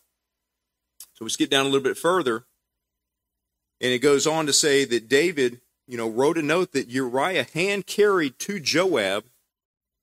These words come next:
And notice what it said in the letter, in verse fifteen.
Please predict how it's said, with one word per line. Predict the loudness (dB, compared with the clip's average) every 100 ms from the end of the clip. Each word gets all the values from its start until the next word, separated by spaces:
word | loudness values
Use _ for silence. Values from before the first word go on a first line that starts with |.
| _ _ -14
And | -6
notice | -4 -2
what | -2
it | -2
said | 0 2 4 2
in | 0
the |
letter, | 0 0 0 -2 _ _ _
in | -10
verse | -4 -4
fifteen. | -2 -4 -4 -4 -4 -6